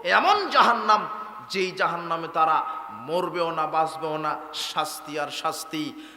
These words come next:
অথচ আপনি সুদের সাথে আছেন, আপনি ঘুষের সাথে আছেন, আপনি দুর্নীতির সাথে আছেন, আপনি মদ পান করছেন,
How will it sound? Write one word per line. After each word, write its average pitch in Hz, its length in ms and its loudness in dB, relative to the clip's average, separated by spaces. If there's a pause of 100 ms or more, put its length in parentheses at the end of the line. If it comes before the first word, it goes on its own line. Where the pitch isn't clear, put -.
(120)
অথচ 147 360 -4
আপনি 147 400 -2
সুদের 156 400 -8
সাথে 151 360 -6
আছেন, 139 380 -4 (360)
আপনি 175 380 -2
ঘুষের 170 320 0
সাথে 185 360 -4
আছেন, 151 420 0 (300)
আপনি 226 280 2
দুর্নীতির 262 520 -4
সাথে 202 320 0
আছেন, 180 400 4 (280)
আপনি 233 320 6 (280)
মদ 269 180 10 (200)
পান 233 280 4
করছেন, 196 520 0